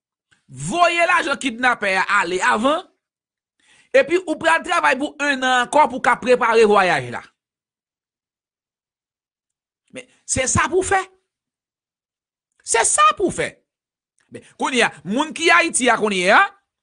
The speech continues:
sa k ka jwenn de gouden pou l manje a, li oblije manje karannseng kòb,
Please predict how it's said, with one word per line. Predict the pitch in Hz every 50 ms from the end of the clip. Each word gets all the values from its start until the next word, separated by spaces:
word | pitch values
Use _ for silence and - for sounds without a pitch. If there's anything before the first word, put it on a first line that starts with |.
| _ _ _ _ _ _ _ _ _ _ _ _ _ _ _ _ _ _ _ _ -
sa | - - 349 370
k | - - -
ka | - 349 339 302
jwenn | 294 302 285 262 247
de | 269 277 254
gouden | 254 269 262 226 226 226 214 175 139 - _
pou | - 226 233
l | 214
manje | 208 208 185 143 147 143 135 135
a, | 117 - -
li | 214 233 240
oblije | 247 240 254 262 220 185 220 214
manje | 214 208 196 180 180 -
karannseng | - 185 190 190 180 165 160 170 170 160
kòb, | 147 147 139 123 110